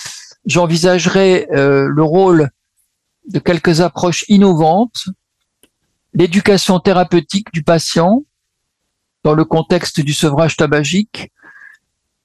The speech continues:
l'intégration du sevrage dans les programmes de réhabilitation respiratoire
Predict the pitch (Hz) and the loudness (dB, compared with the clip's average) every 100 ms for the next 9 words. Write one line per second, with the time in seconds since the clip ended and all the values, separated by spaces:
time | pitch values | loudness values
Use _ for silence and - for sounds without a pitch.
0 | _ _ - 160 208 220 226 190 190 180 | _ _ -4 0 2 2 0 2 0 -2
1 | - 196 185 147 156 - 165 170 175 170 | 0 2 2 0 -2 -2 0 2 2 0
2 | 147 147 220 226 202 - 190 165 180 165 | -2 -2 0 2 2 0 -4 -2 -2 0
3 | 156 156 143 147 147 196 196 165 170 - | 0 0 0 -2 0 2 2 2 0 0
4 | 170 - 156 156 - 143 139 - 135 143 | -2 0 -2 -2 -2 -2 -2 -2 -2 0
5 | 175 220 - | 2 0 -4